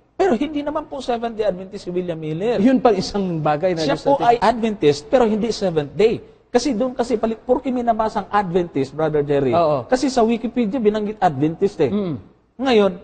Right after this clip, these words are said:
Speaker 1: akala Seventh Day na.
Speaker 2: Hindi.
Speaker 1: Eh, baptist ho siya eh. Nag-, kaya tinawag siyang Adventist kasi siya'y nangaral tungkol sa pagdating ng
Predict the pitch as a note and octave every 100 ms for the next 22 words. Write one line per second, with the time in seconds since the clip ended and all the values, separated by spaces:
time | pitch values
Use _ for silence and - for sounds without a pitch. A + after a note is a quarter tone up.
0 | - C4 D#4+ D4 A#3+ A#3+ G#3 G#3+ F3 E3+
1 | A#3 E4 F3 E3 E3+ A3 C#3+ - - A#3
2 | C4+ C4 B2 F#3 - B3 - A#3+ A3 C#4+
3 | C#4 G3+ - _ _ _ _ - A#3 G#3+
4 | - A#3 B3 B3 A#3+ G#3+ A3+ - F#3 E3
5 | E3 - A#2+ - F#3+ D#3 D3 - - _
6 | - A#3+ A3 F3 F3 F#3 F#3+ G#3 F#3+ D#3+
7 | D#3 F#3+ G3+ G3 F#3 F#3 D#3+ D#3+ B3+ A3+
8 | D#3